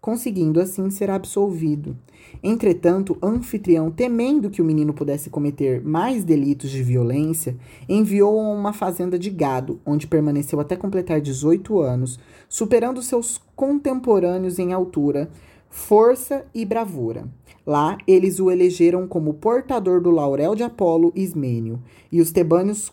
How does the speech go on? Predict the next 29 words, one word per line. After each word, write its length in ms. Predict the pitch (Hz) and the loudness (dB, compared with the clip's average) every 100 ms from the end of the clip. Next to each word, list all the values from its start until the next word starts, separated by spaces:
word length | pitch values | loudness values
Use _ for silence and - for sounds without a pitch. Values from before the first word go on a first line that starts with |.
| _ | _
conservaram 920 | 226 254 277 254 202 196 196 208 170 156 | -6 -6 0 0 0 0 0 0 0 0
o 100 | 175 | 2
tripode 680 | 170 160 180 196 214 185 160 | 2 2 4 4 2 -2 -6
que 340 | - 160 156 | -4 -4 -2
Anfitrião 720 | 190 233 220 214 202 160 165 | -2 -4 -8 -4 0 0 2
lhe 100 | 165 | 2
dedicou 500 | 156 160 170 - 139 | 2 0 -2 -2 -4
naquela 340 | 139 135 139 139 | -4 -6 -6 -6
ocasião. 580 | 143 143 147 131 - - _ _ - - - 123 | -6 -6 -2 -4 -4 -14 _ _ -20 -20 -2 0
O 80 | |
que 120 | 196 202 | 4 4
não 140 | 190 | 2
se 140 | 190 | 0
sabe 540 | 165 185 185 208 170 147 | -4 0 0 0 -2 -2
é 140 | 165 190 | -2 -2
quem 440 | - 233 240 254 | -4 -4 -2 -2
ensinou 440 | 254 - 208 180 | -4 -2 0 2
a 100 | 190 | 0
Hércules 540 | 170 143 147 151 147 151 | 0 -2 -2 -2 -2 0
astronomia 1040 | 175 190 - 226 247 254 233 151 143 180 196 _ _ _ _ _ - | -2 -4 -4 -2 -2 -2 -2 -2 -2 -4 -8 _ _ _ _ _ -8
e 100 | 180 | -6
filosofia, 920 | - 185 175 170 190 196 - 120 117 127 _ _ - | -2 2 4 4 0 -4 -6 -4 -6 -8 _ _ -4
embora 440 | 160 151 143 147 | 0 2 2 0
fosse 320 | 151 147 143 | -4 -8 -6
versado 640 | 147 170 175 - 139 143 131 | -2 0 0 -4 -4 -4 -4
em 280 | 180 175 139 | -2 -2 0
ambas 380 | 131 131 131 127 | -2 -4 -4 -4
as 160 | 131 | -4
ciências. 1200 | - - 139 120 117 123 - 123 120 - - - | -8 -8 -2 -2 -2 -4 -6 -6 -6 -6 -12 -20